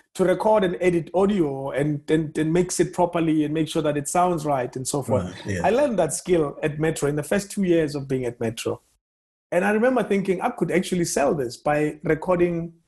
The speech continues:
Speaker 1: adverts for different people."
Speaker 2: Mm.
Speaker 1: Um, and I remember at the time, uh, Mark Gilman was a, a radio host for
Speaker 2: Mm.
Speaker 1: five F M. He was do-, producing a breakfast show.
Speaker 2: All right.
Speaker 1: And they also, he was running a business similar to that,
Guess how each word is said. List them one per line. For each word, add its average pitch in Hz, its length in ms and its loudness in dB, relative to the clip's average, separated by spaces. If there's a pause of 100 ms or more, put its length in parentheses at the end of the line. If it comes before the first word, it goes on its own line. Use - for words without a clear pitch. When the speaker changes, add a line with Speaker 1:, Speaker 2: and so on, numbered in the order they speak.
(340)
Speaker 1:
adverts 147 440 2
for - 220 0
different 151 540 -2 (100)
people." 208 600 4 (220)
Speaker 2:
Mm. 160 760 0
Speaker 1:
Um, 160 300 -4 (360)
and 165 160 0
I 165 60 4
remember 185 320 2
at 175 60 2
the 160 80 0
time, 151 640 -2 (300)
uh, 147 220 2
Mark 156 320 0
Gilman 175 440 2
was 139 180 -2
a, 143 140 0 (120)
a 147 180 0
radio 160 360 0
host 147 480 -4 (140)
for - 160 -4
Speaker 2:
Mm. - 60 -4
Speaker 1:
five 156 220 4
F 147 180 -4
M. 139 140 2
He 135 60 -4
was 135 120 -2
do-, 160 140 -6
producing 151 500 0
a 131 60 -6
breakfast 151 440 2
show. - 280 -2 (340)
Speaker 2:
All 92 100 -2
right. 82 220 -6 (100)
Speaker 1:
And 156 260 2
they 165 120 4
also, 190 420 2
he 175 140 0
was 170 220 2
running 196 280 2
a 170 60 0
business 165 560 0
similar 202 440 2
to 147 160 -8
that, 123 300 2